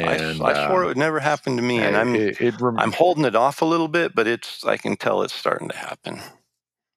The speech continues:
Speaker 1: I'll admit it. It's starting
Speaker 2: Yeah.
Speaker 1: to happen.
Speaker 2: So
Speaker 1: <laughs>
Speaker 2: it's,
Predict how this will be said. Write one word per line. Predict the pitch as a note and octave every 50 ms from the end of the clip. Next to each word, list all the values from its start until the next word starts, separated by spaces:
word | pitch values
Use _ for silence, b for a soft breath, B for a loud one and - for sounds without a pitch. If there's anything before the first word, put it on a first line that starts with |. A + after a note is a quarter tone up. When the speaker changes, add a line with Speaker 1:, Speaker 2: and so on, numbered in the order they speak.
| _ _ _ _ _ _ _ _ _ _ _ _ _ _ _ _ _ _ - -
Speaker 1:
I'll | - G2+ G2
admit | F#2+ E2+ F2 F2+ F2+ E2+
it. | F2+ F#2+ - _ -
It's | - - G2+ -
starting | - - - F2+ E2 D2+
Speaker 2:
Yeah. | -
Speaker 1:
to | -
happen. | - - - - - - - G2 F#2 - -
Speaker 2:
So | - - A2 G#2 G2 F#2 F2 - E3+ -
Speaker 1:
<laughs> | - -
Speaker 2:
it's, | D#3+ - A2+ G#2+ - - - - - - - -